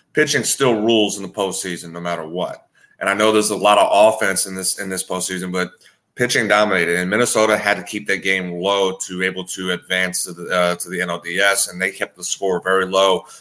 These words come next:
on, on Toronto. But with the pitching that the Brewers had and how they planned it out with Corbin Burns starting with an ace going in game one and, and Arizona s-,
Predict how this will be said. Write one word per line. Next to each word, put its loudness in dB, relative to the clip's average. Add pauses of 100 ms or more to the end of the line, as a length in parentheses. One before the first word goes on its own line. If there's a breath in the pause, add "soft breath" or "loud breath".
(140 loud breath)
on, -2
on 0
Toronto. -4
But 0 (420 loud breath)
with 2
the 0
pitching 2
that 2
the -8
Brewers 2
had -4 (1120 soft breath)
and 0
how 0
they 0
planned -2
it 0
out 2
with -6
Corbin -6
Burns 0
starting -2
with -6
an -6
ace -2
going -2
in -6
game -2
one 0
and, -6
and -4
Arizona 0
s-, -4